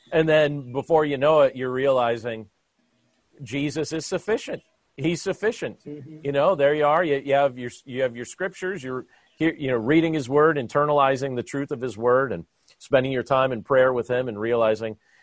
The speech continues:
Speaker 1: you know, I had, I had all the stuff that the world offered, and all it did was get me in, you know, in, in more trouble and,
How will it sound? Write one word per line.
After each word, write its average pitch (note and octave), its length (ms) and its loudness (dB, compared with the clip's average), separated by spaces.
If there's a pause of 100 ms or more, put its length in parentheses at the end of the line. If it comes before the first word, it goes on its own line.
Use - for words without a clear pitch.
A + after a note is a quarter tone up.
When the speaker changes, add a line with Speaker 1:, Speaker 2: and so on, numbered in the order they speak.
(260)
Speaker 1:
you C3+ 80 -8
know, C#3+ 100 2
I D3 120 6
had, D3 200 4
I C3+ 100 4
had D3 180 4
all D3+ 160 6
the D#3 100 -2
stuff D#3 300 0
that D3 100 -8
the C#3+ 80 -2
world C#3 240 2
offered, C3+ 400 0
and A2+ 100 -4
all B2+ 180 -2
it G#2 100 -6
did C3+ 180 -4
was A2 200 -10
get B2+ 180 -2
me A#2+ 120 -10
in, G#2+ 220 -12 (140)
you B2 120 -8
know, G2+ 200 -4
in, G#2 180 -10
in A#2+ 160 -6
more A#2+ 180 2
trouble C3 520 0
and, F2+ 280 -8